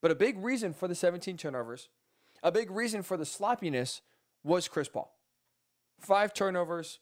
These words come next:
he had last night. And again, talk about uncharacteristic. You go through his games this season. He's played in seventy regular season games.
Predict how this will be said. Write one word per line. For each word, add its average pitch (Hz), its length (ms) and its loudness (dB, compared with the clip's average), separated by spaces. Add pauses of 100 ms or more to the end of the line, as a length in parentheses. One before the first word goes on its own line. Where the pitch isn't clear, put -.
(140)
he 170 160 -6
had 151 220 2
last 135 340 2
night. 104 200 -2 (840)
And 180 100 4
again, 208 400 2
talk 233 220 -2
about 233 200 0
uncharacteristic. 180 920 -2 (580)
You 226 180 0
go 294 220 0
through 214 520 -4
his 190 280 -2
games 180 340 -4
this 170 160 -4
season. 110 220 -12
He's 226 220 0
played 254 280 2
in 180 140 -2
seventy 285 880 0 (260)
regular 190 540 2
season 156 340 -6
games. 95 300 -10